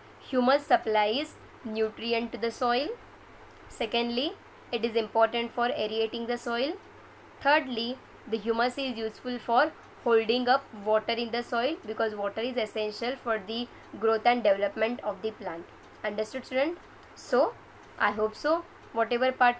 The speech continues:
we have covered till now. So here basically we completed the lesson number one, revision, uh, natural resources, uh, air, water and land. Uh, in the third session,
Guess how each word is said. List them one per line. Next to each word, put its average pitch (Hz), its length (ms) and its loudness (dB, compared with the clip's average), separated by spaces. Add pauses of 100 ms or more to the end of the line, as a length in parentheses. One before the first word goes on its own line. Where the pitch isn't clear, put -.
we 240 140 -2
have 240 200 -2
covered 240 360 -2
till 240 240 0
now. 254 240 0 (240)
So 240 160 -4
here 240 280 0
basically 240 560 -4
we 240 120 -6
completed 233 640 -4
the 233 100 -2
lesson 220 360 -2
number 226 260 -2
one, 208 320 -2 (500)
revision, 214 600 0 (420)
uh, 214 460 6
natural 214 460 0
resources, 220 840 -2
uh, 196 480 6 (220)
air, 220 320 0
water 202 320 -2
and 214 280 2
land. 185 280 -4 (560)
Uh, 220 280 8
in 247 120 2
the 294 60 -2
third 269 300 2
session, 240 480 -2